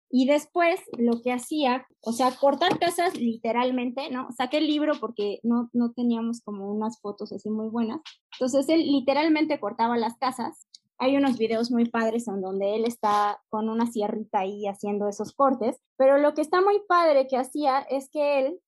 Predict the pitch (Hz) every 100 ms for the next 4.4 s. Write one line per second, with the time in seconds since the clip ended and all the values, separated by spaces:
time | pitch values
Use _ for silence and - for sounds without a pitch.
0 | - 277 302 330 349 349 311 - 240 233
1 | 226 240 277 285 285 233 247 240 302 294
2 | 262 220 - 254 269 269 262 247 - 254
3 | 240 285 269 240 277 - _ 262 269 269
4 | 277 285 269